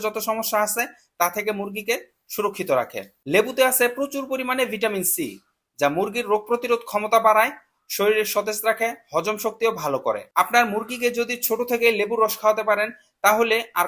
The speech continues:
কখনোই মুরগিকে ভ্যাকসিন দেওয়ার দরকার পড়বে না। আপনি এইভাবে আপনার মুরগি পালন করতে পারবেন।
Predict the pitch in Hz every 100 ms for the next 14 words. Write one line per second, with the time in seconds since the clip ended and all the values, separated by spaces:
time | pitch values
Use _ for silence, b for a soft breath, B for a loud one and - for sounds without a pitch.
0 | - 240 247 240 233 220 220 226 220 175
1 | 180 - 214 226 190 185 180 185 190 196
2 | 190 214 240 160 - 185 - 233 233 226
3 | 233 196 190 180 185 190 185 175 165 160
4 | 123 110 104